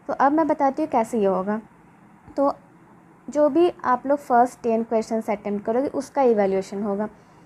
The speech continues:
इसका मतलब है कि अगर आपने फ़िफ़्टीन में से thirteen questions attempt किए हैं,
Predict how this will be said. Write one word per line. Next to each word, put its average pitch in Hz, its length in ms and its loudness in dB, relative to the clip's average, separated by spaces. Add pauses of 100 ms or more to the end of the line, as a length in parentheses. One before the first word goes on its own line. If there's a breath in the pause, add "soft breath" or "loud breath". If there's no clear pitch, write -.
(160)
इसका 277 220 -4
मतलब 214 360 0
है 214 140 -2
कि - 100 -8
अगर 277 360 0
आपने 262 260 -2
फ़िफ़्टीन 262 380 -8
में 233 200 0
से 233 160 -4
thirteen 240 400 0
questions 226 460 -4
attempt 190 460 -8
किए 196 140 -4
हैं, 208 240 -6